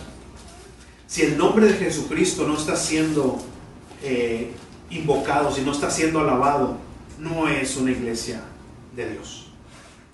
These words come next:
Eso tiene que ser, eh, es el fundamento de todo, Jesucristo. Fíjense, este, este, un predicador de Inglaterra del siglo diecinueve,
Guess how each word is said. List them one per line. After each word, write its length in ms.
Eso 240
tiene 280
que 140
ser, 480
eh, 300
es 100
el 80
fundamento 680
de 120
todo, 380
Jesucristo. 600
Fíjense, 400
este, 720
este, 720
un 140
predicador 640
de 140
Inglaterra 600
del 180
siglo 360
diecinueve, 560